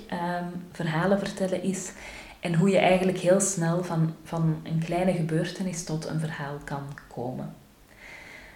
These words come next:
Als je wat dieper in het verhalen vertellen wil gaan, dan kan ik je de cursus Zomerverhalen aanraden. En die is er in een versie met en zonder feedback.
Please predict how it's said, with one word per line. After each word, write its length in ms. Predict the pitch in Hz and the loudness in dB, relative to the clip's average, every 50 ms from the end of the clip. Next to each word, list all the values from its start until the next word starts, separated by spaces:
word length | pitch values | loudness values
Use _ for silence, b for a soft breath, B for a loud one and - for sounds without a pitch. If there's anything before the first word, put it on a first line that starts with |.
| B B B B B | B B B B B
Als 160 | 220 214 - | 0 2 4
je 60 | - | 6
wat 200 | 220 202 170 160 | 8 8 8 8
dieper 400 | 170 196 254 254 247 294 294 - | 8 8 8 8 8 6 6 6
in 100 | 208 208 | 8 10
het 120 | 202 202 - | 10 8 8
verhalen 420 | - 160 156 156 165 208 254 269 | 4 0 2 2 4 6 6 6
vertellen 480 | 254 247 - - - 247 247 247 220 190 | 4 2 0 0 2 4 4 4 4 6
wil 280 | 202 214 262 277 254 - - | 6 6 6 6 4 2 0
gaan, 320 | - 165 165 190 240 294 320 381 381 - 226 | 0 0 2 2 2 2 2 0 -2 -4 -2
dan 320 | 202 185 185 180 180 180 175 - | -2 -2 0 -2 -2 -6 -6 -6
kan 160 | - 190 185 | -4 -2 -2
ik 120 | 180 180 | -2 -2
je 140 | - - 180 | -4 -4 -4
de 140 | 165 170 170 | -4 -4 -4
cursus 540 | 165 185 180 - - 170 165 165 - - - | -4 -4 -4 -4 -4 -4 -4 -4 -4 -6 -6
Zomerverhalen 1040 | - - - 175 175 180 180 160 170 170 160 156 - - 147 151 170 202 226 247 - | -6 -4 0 0 0 0 0 -2 -4 -4 -6 -6 -6 -4 -2 0 2 2 2 2 2
aanraden. 720 | - - 220 226 220 226 214 214 214 226 240 269 302 381 381 B B B B B B B | 2 2 2 2 4 4 4 6 6 6 4 4 4 2 0 B B B B B B B
En 120 | 185 190 | 2 2
die 120 | 185 196 190 | 4 4 4
is 100 | - 202 | 4 4
er 60 | 202 | 4
in 100 | 190 185 | 4 4
een 120 | 175 170 | 4 4
versie 340 | 165 175 185 - - 202 180 | 4 4 4 4 2 2 2
met 220 | 170 180 202 202 | 4 4 4 4
en 200 | - - - 160 | 2 0 0 0
zonder 300 | 165 160 160 170 170 165 | 0 2 2 2 2 2
feedback. 540 | 165 165 - - 160 160 - - 185 247 - | 0 -2 -2 -2 -2 -2 0 0 0 0 0